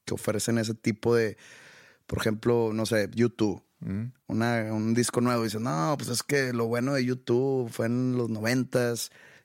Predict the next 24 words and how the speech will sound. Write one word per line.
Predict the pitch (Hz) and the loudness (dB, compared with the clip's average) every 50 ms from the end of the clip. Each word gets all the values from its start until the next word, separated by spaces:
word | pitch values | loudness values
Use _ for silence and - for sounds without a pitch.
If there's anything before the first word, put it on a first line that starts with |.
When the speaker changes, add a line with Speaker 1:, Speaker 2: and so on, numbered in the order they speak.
| - | -6
Speaker 1:
Ya | - 113 | -4 -4
todo | 110 - - 120 | -4 0 0 2
lo | 123 120 | 2 2
que | 117 120 | 0 0
saque | 104 117 110 - - 123 | 0 0 0 0 2 2
ahorita, | 117 120 113 - - 117 | 2 2 0 -2 -4 -2
pues | 117 113 107 107 | -2 -2 -2 0
ya | 104 107 | 0 -2
suena | - - 117 117 120 113 | -2 -2 -2 -2 -2 0
así | 117 113 | -2 -2
como | - 120 117 120 | -2 -2 -4 -2
que | 120 113 107 | -2 -2 0
nada | 107 107 107 110 | 0 0 -2 0
más | 113 117 120 | 0 0 0
lo | 123 120 | 0 -2
sacan | - 120 113 - 123 120 | -2 -2 -2 -2 -2 -2
para | 113 113 107 - | 0 -2 -2 -2
tener | 104 107 110 110 110 | -4 -4 -2 -2 -2
una | 113 117 117 117 117 110 107 - - - - - - - - - - - - | -2 0 0 0 0 -2 -4 -8 -16 -20 -20 -20 -20 -20 -20 -20 -20 -14 -8
excusa | 113 - - - - - 123 113 - - 123 117 | -2 -2 -2 0 2 0 0 2 2 0 -2 0
para | 127 120 110 107 | 0 0 0 0
seguir | - 104 104 104 107 110 110 113 110 - | -2 -2 0 2 2 2 0 -2 -2 -2
haciendo | 110 104 113 107 107 - | -2 0 0 0 0 -2
conciertos". | 101 98 95 - 120 123 117 - - 117 110 - | -2 -4 0 0 0 0 0 -2 -4 -4 -4 -4